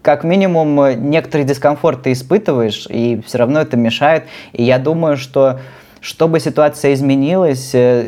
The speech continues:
э, нужно, э, с-, понятно, что, э, э, просветительская деятельность и активизм — это понятно, но вот именно со стороны комедии, мне кажется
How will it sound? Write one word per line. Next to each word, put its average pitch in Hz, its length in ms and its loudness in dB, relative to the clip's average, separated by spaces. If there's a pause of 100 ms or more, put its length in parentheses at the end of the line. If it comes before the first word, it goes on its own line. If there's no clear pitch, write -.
э, 123 340 0
нужно, 127 800 0 (100)
э, - 180 -4
с-, - 320 -16 (640)
понятно, 151 420 2
что, 131 380 0 (1400)
э, 131 280 4 (180)
э, 131 240 2 (100)
просветительская 139 840 0
деятельность 131 640 0
и 131 40 4
активизм — 135 760 -2
это 123 600 2 (800)
понятно, 135 480 0
но 135 280 2
вот 131 600 -4
именно 139 420 -2
со 131 100 -6
стороны 139 320 -2
комедии, 165 520 0
мне 123 180 0
кажется 107 680 -4